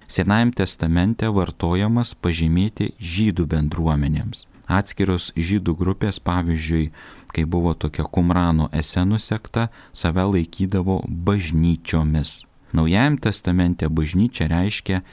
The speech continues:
mesijinę bendruomenę žmonių, priėmusių naująją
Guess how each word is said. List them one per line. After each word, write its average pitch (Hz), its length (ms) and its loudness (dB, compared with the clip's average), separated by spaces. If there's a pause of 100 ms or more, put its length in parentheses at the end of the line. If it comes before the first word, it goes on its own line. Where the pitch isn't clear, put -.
(160)
mesijinę 87 1000 2 (340)
bendruomenę 95 1040 2
žmonių, 92 800 0 (420)
priėmusių 107 840 0
naująją 104 760 0